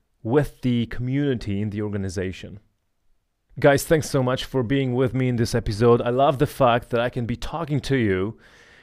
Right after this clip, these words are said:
and we can connect on this level. I, I don't know you probably, well, I may know you, but I also may not know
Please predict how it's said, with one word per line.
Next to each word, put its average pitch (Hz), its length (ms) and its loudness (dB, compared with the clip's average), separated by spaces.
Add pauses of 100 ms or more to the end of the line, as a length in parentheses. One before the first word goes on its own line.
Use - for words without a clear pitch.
and 135 160 4
we 190 120 2
can 139 180 0
connect 123 720 0
on 123 160 0
this 107 180 -4
level. 104 540 -2 (920)
I, 131 220 2 (340)
I 131 80 -2
don't 156 420 2
know 135 460 0
you 110 640 0
probably, 104 580 0
well, 127 160 -2
I 135 120 2
may 156 200 2
know 131 240 2
you, 95 180 -2
but 107 140 -2
I 120 140 2 (100)
also 135 300 -4
may 113 180 -2
not 139 320 0
know 107 400 2